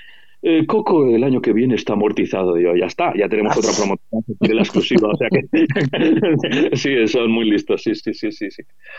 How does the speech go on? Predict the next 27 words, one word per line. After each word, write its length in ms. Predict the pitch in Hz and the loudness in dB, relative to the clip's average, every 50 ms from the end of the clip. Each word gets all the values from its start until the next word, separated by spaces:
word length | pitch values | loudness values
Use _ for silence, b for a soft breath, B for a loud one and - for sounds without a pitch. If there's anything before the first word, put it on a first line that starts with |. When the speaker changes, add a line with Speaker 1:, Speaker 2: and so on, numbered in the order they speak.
| B B | B B
Speaker 1:
Así 280 | - 101 92 - 107 104 | -4 -4 -2 -2 -2 -2
que 100 | - 101 | -2 -2
nada, 140 | 95 92 95 | -2 0 2
Speaker 2:
Yo, 180 | 196 202 202 214 | 4 6 6 6
Speaker 1:
van 100 | 110 110 | 4 2
a 40 | 220 | 0
montar 260 | - - - 190 208 208 | 0 0 2 4 6 6
otra 180 | 214 226 233 233 | 6 6 6 4
Speaker 2:
yo 40 | 240 220 | 2 2
Speaker 1:
cosa 160 | 208 - - | 0 -2 0
que 160 | 220 220 208 214 | 0 2 2 4
ya 120 | 208 196 196 202 190 214 - - - - - - - - - - - - - - | 4 2 0 0 -2 -4 -4 -6 -10 -20 -20 -20 -20 -20 -20 -20 -20 -20 -20 -10
Speaker 2:
sí, 140 | - - 208 | -2 2 4
Speaker 1:
sí. 180 | 214 220 220 | 4 4 4
Speaker 2:
sí, 160 | 214 - - - - | 2 -2 -6 -4 0
me 120 | 202 196 190 | 2 2 2
Speaker 1:
Sí. 60 | - | 4
Speaker 2:
consta 540 | 226 233 220 - - 254 247 247 254 247 - | 4 2 2 2 0 2 2 2 2 -2 -4
que 200 | - 214 196 185 | -4 -2 -2 0
el 80 | 190 196 | 2 2
otro 260 | 202 202 - 208 196 | 0 0 0 -2 -2
día 380 | 190 202 202 202 208 208 208 196 | 0 2 2 4 4 4 4 4
el 420 | 185 180 180 175 175 170 170 180 - | 4 4 2 2 0 -2 -4 -6 -8
público 440 | - 190 185 185 190 185 - 180 175 - | -6 -4 -4 -2 -4 -4 -2 -4 -6 -6
que 80 | 180 | -6
estaba 920 | 165 - - - 170 170 165 170 165 160 156 156 156 151 151 147 147 151 156 160 165 - - - - - | -10 -10 -6 -4 -2 0 0 2 2 0 0 0 -2 -2 -2 -4 -4 -6 -8 -12 -14 -20 -20 -20 -16 -12
viendo 1040 | 170 165 160 156 160 160 160 160 156 156 156 156 151 147 147 143 143 143 143 147 | -10 -6 0 4 4 4 4 4 2 2 4 4 4 2 2 0 0 -4 -8 -14